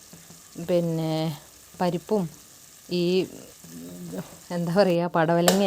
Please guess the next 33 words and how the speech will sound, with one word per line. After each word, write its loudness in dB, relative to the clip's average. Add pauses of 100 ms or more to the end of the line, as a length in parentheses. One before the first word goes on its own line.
എല്ലാം 2
കൂടി 2
ചേർത്തുള്ള 2
മിക്സ് -2
നന്നായിട്ടൊന്ന് 0 (100)
യോജിപ്പിച്ച് -2
കൊടുത്തു. 2 (480)
ഇതെല്ലാം 2
കൂടി 2 (100)
യോജിപ്പിച്ച് -2
കൊടുത്ത് 0
നന്നായിട്ട് 0 (400)
ഇനി 0
ഇതിൻ്റെ 0 (160)
എല്ലാം 0
കൂടി -2
ചേർന്നൊന്ന് 2
നന്നായിട്ടൊന്ന് 0
കുറച്ച് -2
നേരം 2
ഒന്ന് 4
ഡ്രൈ 4 (120)
ആയി 2
വരണം. 2
അത്രയും 4
നേരം 2
കൂടി -2
നമ്മളൊന്ന് 0
വെയിറ്റ് 0
ചെയ്യേണ്ടതുണ്ട്. -2 (420)
അപ്പോൾ -8
നമ്മുടെ 0
അടിപൊളി 0